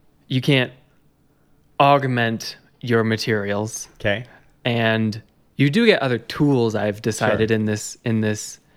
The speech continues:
Speaker 1: world. So I guess you, like, pour your concrete and you gotta pour it in the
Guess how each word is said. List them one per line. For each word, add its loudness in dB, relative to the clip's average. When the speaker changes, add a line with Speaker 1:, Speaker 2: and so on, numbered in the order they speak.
Speaker 1:
world. 2
So 2
I 4
guess 2
you, 2
like, -2
pour 2
your 0
concrete 0
and 0
you 0
gotta 2
pour 0
it -2
in -2
the -2